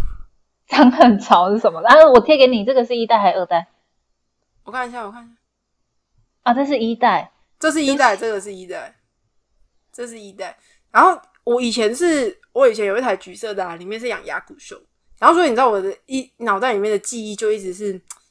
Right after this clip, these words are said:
Speaker 2: 太一拿的那台应该是橘色的，因为我的是牙骨兽，他拿的那台是橘色的。
Speaker 1: 他不是橘-，不是橘色吗？
Speaker 2: 不，不是，我重看之后他们都是蓝色的。
Speaker 1: <laughs> 统一蓝色，真的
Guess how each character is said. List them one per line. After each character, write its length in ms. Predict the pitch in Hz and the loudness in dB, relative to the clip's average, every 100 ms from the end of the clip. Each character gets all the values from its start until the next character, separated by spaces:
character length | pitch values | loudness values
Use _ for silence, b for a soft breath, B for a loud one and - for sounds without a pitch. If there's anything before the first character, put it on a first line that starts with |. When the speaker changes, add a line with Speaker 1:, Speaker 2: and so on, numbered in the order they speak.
| _ _ _ _ _ | _ _ _ _ _
Speaker 2:
太 160 | - | -6
一 160 | 214 226 | -4 -4
拿 160 | 220 185 | -6 -6
的 100 | 190 | -8
那 100 | 214 | -10
台 140 | 214 | -10
应 80 | 185 | -10
该 80 | 196 | -10
是 100 | 208 | -12
橘 160 | 160 | -14
色 220 | 151 185 | -14 -14
的， 160 | 127 160 | -14 -12
因 140 | 254 | -4
为 40 | 262 | -2
我 60 | |
的 180 | 202 185 | -2 -4
是 140 | 180 240 | -8 -4
牙 180 | 190 | -4
骨 160 | 185 180 | -4 -8
兽， 160 | - 175 | -12 -6
他 200 | 208 202 | -4 -4
拿 200 | 156 160 | -6 -8
的 60 | |
那 60 | 196 | -8
台 160 | 196 | -8
是 100 | 190 | -10
橘 80 | 185 | -4
色 80 | - | 0
的。 60 | 554 | 2
Speaker 1:
他 60 | 339 | 2
不 60 | |
是 180 | 349 480 415 | 6 6 6
橘-， 280 | 330 302 - _ _ _ | 0 -6 -10 _ _ _
不 100 | 311 | -6
是 140 | 359 453 | 0 0
橘 160 | - 262 | 0 -6
色 180 | 294 427 440 | -2 -2 0
吗？ 100 | 440 415 415 - _ _ _ _ _ | 0 -2 -4 -10 _ _ _ _ _
Speaker 2:
不， 80 | - - | -20 -4
不 60 | 302 | 0
是， 320 | 427 466 233 | 6 6 6
我 140 | 233 247 | 6 6
重 180 | 285 349 | 6 4
看 180 | 440 | 2
之 60 | 330 | 0
后 160 | 381 349 | -2 -2
他 180 | 370 | -4
们 240 | 381 339 269 | -2 -2 -2
都 160 | 285 330 | -2 0
是 80 | 330 | 2
蓝 180 | 285 | 2
色 220 | 233 285 254 | 0 -2 -2
的。 200 | 208 202 - _ _ _ _ _ B B - | -4 -8 -12 _ _ _ _ _ B B -20
Speaker 1:
<laughs> 680 | - 359 494 - 392 523 _ | -10 -6 -2 2 2 0 _
统 260 | 392 240 262 | 6 6 4
一 140 | 381 | 0
蓝 280 | 427 254 349 | 2 2 -2
色， 80 | - | 6
真 320 | 370 269 | 8 8
的 80 | 214 | 4